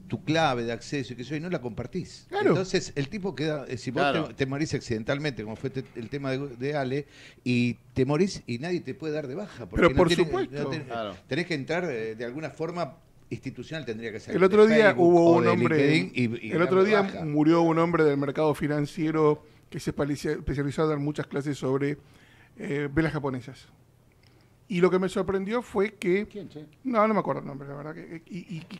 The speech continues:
Speaker 2: Ka-, Kayoshi, Kiyishi, no me
Speaker 3: Ah.
Speaker 2: acuerdo, yo no lo conocía, pero vi que era una persona muy, muy reconocida. Lo interesante es que, eh, puso un tuit diciendo, "Estoy muy débil, no voy a poder escribirles más".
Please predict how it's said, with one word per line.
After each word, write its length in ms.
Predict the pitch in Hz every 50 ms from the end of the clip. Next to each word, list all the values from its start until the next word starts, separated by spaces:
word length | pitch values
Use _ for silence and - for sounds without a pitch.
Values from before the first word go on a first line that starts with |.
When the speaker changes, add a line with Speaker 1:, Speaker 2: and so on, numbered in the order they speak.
| - _
Speaker 2:
Ka-, 220 | _ - 165 160 -
Kayoshi, 760 | - 156 156 160 156 160 196 208 208 185 156 - - 190 165
Kiyishi, 640 | - - 160 147 151 170 190 190 185 165 - - -
no 80 | - 160
me 60 | 165
Speaker 3:
Ah. 20 | 156
Speaker 2:
acuerdo, 220 | - 151 143 143
yo 140 | 151 175 185
no 80 | 185
lo 40 | 170
conocía, 400 | 160 160 160 147 - 196 190 180
pero 220 | - 151 139 123 - - - - - _ _ _ _ _
vi 160 | 160 156 175
que 60 | 185
era 120 | 180 180 165
una 100 | 156 147
persona 240 | 147 139 170 170
muy, 180 | 160 165 180 175 - 170
muy 140 | 170 185 185
reconocida. 340 | 180 160 165 143 135 127 - _ _ _ _ _ _ _ _
Lo 80 | 185
interesante 640 | 165 175 196 196 185 - 220 220 208 196 202 180 175
es 80 | 170 -
que, 200 | - 185 170 170 - - - - - - - -
eh, 240 | - 147 160 151 - - - - - _ _ _
puso 220 | - 190 180 -
un 100 | 214 202
tuit 120 | 180 214 208
diciendo, 580 | 185 165 - - 185 180 180 170 175 - - -
"Estoy 340 | - 160 - - - 170 175
muy 160 | 170 190 196 196
débil, 840 | 196 196 185 175 160 165 170 170 - 208 147 139 143 143 143 139
no 120 | 139 151 147
voy 160 | 147 156 156
a 80 | 151 151
poder 180 | - 139 135 139
escribirles 440 | 131 - 139 139 139 131 135 123
más". 320 | 127 120 117 117 - -